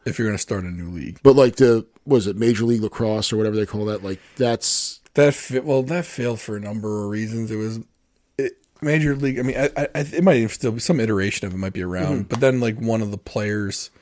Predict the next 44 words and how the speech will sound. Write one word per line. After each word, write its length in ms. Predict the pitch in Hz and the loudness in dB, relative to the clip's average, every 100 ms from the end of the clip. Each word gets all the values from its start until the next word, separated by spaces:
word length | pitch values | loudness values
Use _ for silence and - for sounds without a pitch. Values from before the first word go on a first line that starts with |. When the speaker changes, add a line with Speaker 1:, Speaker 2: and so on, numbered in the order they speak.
| _ _ _ _ _ _ _ - | _ _ _ _ _ _ _ -8
Speaker 1:
uh, 320 | 98 101 90 | -4 -4 -4
one 200 | 80 127 | -2 -2
of 60 | 113 | 0
the, 100 | 113 | -4
the 120 | 139 123 | -2 2
most 240 | 120 - | 2 2
popular 380 | - 120 123 107 | 2 0 0 -4
player 380 | - - 107 107 | -4 -2 2 2
in 80 | 95 | 0
the 60 | |
world 540 | 92 104 107 95 92 92 - - - - | -2 0 0 0 -4 -10 -18 -18 -18 -6
decided 380 | 120 - 107 95 | -4 0 0 -2
to 60 | 101 | -6
create 240 | 110 98 | -6 -4
his 160 | 117 98 | -6 -6
own 200 | 101 95 | -6 -8
league. 380 | 95 - - _ _ | -8 -10 -12 _ _
Speaker 2:
Right. 340 | 139 127 92 - _ _ 110 | 0 0 -2 -10 _ _ -2
Speaker 1:
And 160 | 110 | 2
that 160 | 113 107 | 2 0
pulled 240 | - 110 | 0 0
a 40 | 98 | 0
lot 220 | 95 90 | -4 -4
of 60 | - | -6
people 320 | 101 90 73 | -10 -8 -8
away. 300 | 85 82 - _ - - _ _ _ _ - | -8 -8 -10 _ -20 -20 _ _ _ _ -4
And 360 | 117 104 104 - | 0 2 2 0
if 100 | - | 2
you're 100 | 120 | 4
not 140 | 117 | 4
gonna 140 | 117 | 0
have 240 | 98 110 98 | 0 -2 -2
the 60 | |
best 300 | 92 92 - | -4 -4 -4
athletes, 500 | 95 - - 95 92 - | -4 -6 -6 -8 -10 -10
then, 280 | 98 101 - _ _ _ - | -10 -10 -12 _ _ _ 0
I 40 | |
mean, 80 | 156 - _ - - - _ | 0 -2 _ -20 -20 -20 _
look, 200 | 117 98 - | 0 0 0
as 120 | 147 | 2
a 40 | 156 | 6
former 260 | 196 196 | 6 8
lacrosse 420 | 127 - 107 104 | 6 2 0 0
player, 260 | - 120 | 0 0